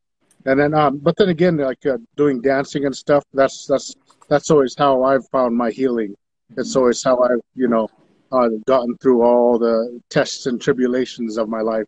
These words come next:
was I always had my dancing to go to. And so,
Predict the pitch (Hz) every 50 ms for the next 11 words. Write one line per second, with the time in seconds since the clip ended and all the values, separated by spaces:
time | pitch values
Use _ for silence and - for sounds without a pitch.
0 | _ _ _ _ _ _ _ _ _ 127 120 113 120 123 123 120 123 117 113 -
1 | 135 123 117 123 117 110 107 117 120 120 120 - - 123 113 - - 117 110 117
2 | 117 117 117 - - 120 117 110 - _ _ _ _ _ _ _ _ _ _ -
3 | 139 139 127 - - 165 151 147 139 139